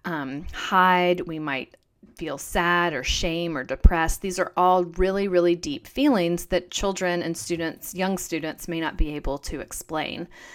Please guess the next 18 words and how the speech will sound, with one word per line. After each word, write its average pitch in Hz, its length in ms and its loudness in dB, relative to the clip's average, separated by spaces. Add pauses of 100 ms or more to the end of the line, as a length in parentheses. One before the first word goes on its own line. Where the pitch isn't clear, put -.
(800)
So 269 280 8
when 262 280 8
we 330 140 8
feel 285 180 4
safe 180 300 2
and 196 120 -2
connected 160 640 -4
to - 180 -2
either 196 280 4
our 165 160 2
people - 600 8 (100)
or 294 260 6
our 214 220 2
interests, - 800 -4
we're 220 220 0
able 220 260 0
to 233 140 -4
learn. 190 420 -4